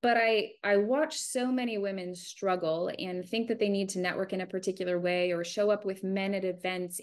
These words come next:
and, um, you know, do business a certain way. I feel like there are other ways to do business where you can be successful. And I have been able to build a business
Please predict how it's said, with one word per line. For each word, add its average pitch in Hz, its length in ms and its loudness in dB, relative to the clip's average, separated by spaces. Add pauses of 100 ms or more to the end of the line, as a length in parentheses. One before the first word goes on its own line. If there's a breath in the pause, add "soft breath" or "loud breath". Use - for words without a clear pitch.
and, 175 420 -2 (540 soft breath)
um, 180 260 -10 (200)
you 233 100 2
know, 214 140 4
do 254 320 2
business 247 460 4
a 196 60 2
certain 190 440 -2
way. 180 300 2
I 175 80 -6
feel 214 220 0
like 196 320 0 (320)
there 220 140 2
are 214 160 2
other 254 220 0
ways 208 340 2
to - 120 -10
do 185 420 -2 (340)
business 202 580 -2
where 190 140 2
you 196 160 2
can 202 340 -2
be 196 140 2
successful. 190 840 -2 (360 loud breath)
And 202 100 0
I 220 120 4
have 240 240 2
been 233 120 2
able 202 280 2
to 196 120 -6
build 185 280 0
a 185 40 -2
business 175 640 -4